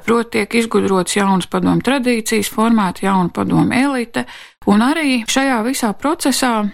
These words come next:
nokļūst jau sen mirušie agrāk, eh, nacionālie, galvenokārt rakstnieki, jo šajā laika posmā, protams, ka teksts ir galvenais. Teksts,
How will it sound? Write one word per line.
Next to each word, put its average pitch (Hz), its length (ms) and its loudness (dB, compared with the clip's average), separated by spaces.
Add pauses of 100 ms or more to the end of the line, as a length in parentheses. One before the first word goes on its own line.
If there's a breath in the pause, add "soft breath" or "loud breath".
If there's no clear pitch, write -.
(180)
nokļūst 233 800 2 (180)
jau 220 240 2
sen 233 420 0
mirušie 214 640 2
agrāk, 214 760 -2
eh, 190 220 -4
nacionālie, 202 1000 2 (440 loud breath)
galvenokārt 196 640 0
rakstnieki, 240 720 0
jo 214 160 2
šajā 202 320 0
laika 202 280 0
posmā, 247 420 2
protams, 214 340 0
ka 185 100 -6
teksts - 460 -2
ir 196 160 0
galvenais. 185 720 -2
Teksts, - 580 -2